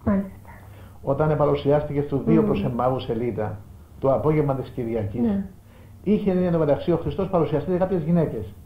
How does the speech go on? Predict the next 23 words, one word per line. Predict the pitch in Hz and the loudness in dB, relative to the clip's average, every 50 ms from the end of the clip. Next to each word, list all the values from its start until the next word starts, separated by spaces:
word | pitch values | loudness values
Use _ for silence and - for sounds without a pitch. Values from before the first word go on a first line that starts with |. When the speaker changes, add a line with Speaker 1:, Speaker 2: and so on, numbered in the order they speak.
| - - - - - - - | -18 -18 -20 -20 -18 -12 -4
Speaker 2:
οι | - 139 | 0 0
οποίες | 147 143 196 202 - | 2 2 2 2 2
πήγαν | 175 165 165 208 190 180 | 2 0 2 2 2 2
και | 175 | 2
είπαν, | 170 190 180 | 2 2 2
του | 175 | 0
Χριστ-, | 160 - 165 - - 175 | 0 -2 -4 -4 -2 0
είπαν | 165 185 175 | 0 2 0
στις | - - 156 143 127 131 127 | 0 0 0 0 0 0 0
μαθητές, | 135 143 131 160 202 220 220 - | -2 -2 0 0 0 0 0 2
«Αναστήθηκε». | 185 190 175 - 247 196 143 123 107 113 104 - - - - - - - - | 2 2 2 2 2 2 2 0 -2 -4 -8 -10 -12 -16 -20 -20 -20 -10 -2
Τον | - 190 226 | 2 6 6
είδαμε | 240 233 220 220 214 | 8 8 8 8 6
εμείς. | 208 208 190 147 - - - - - - - - - - - - - - - - - - - - - | 6 6 4 2 0 -2 -10 -14 -18 -18 -20 -20 -20 -20 -20 -20 -20 -20 -20 -20 -20 -20 -20 -6 0
Και | - 175 | 4 4
έτρεξε | 208 208 214 - 202 - 196 | 4 4 4 2 2 2 4
ο | 175 170 151 | 4 4 6
Πέτρος | - 190 196 208 190 | 4 4 4 4 2
με | 196 202 | 2 2
τον | 175 190 185 | 2 2 2
Ιωάννη | 175 170 160 160 185 190 196 | 4 4 4 4 4 4 2
στο | 196 - 202 | 2 2 2
μνημείο. | 190 190 196 196 185 160 131 110 101 | 4 6 6 6 6 6 4 2 -2